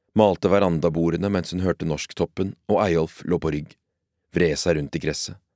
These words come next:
Far hadde gjort klar grillen, manglet bare fisken. Humøret hans var spesielt godt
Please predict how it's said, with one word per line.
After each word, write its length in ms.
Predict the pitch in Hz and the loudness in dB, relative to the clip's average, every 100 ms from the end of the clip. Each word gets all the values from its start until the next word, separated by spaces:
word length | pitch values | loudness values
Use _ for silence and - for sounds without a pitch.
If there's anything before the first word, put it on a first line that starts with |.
| _ _ _ _ _ _ _ _ _ _ _ _ _ _ _ | _ _ _ _ _ _ _ _ _ _ _ _ _ _ _
Far 300 | - 101 98 | 2 2 4
hadde 160 | 95 104 | 2 2
gjort 160 | - - | 0 0
klar 180 | 85 82 | 0 0
grillen, 340 | 82 76 95 - _ _ _ _ _ _ | -4 -4 -10 -18 _ _ _ _ _ _
manglet 360 | 92 76 73 82 | 0 0 -2 0
bare 160 | 76 | -2
fisken. 400 | - 78 - 104 - _ _ _ _ _ _ _ _ _ _ _ _ _ _ _ _ _ _ _ | -4 -10 -10 -14 -20 _ _ _ _ _ _ _ _ _ _ _ _ _ _ _ _ _ _ _
Humøret 380 | 123 113 95 110 | 4 6 4 4
hans 220 | 139 - 110 | 0 2 0
var 100 | 104 | 2
spesielt 600 | - - 113 95 - - | -2 -2 0 0 -2 -6
godt 260 | 92 - | -6 -6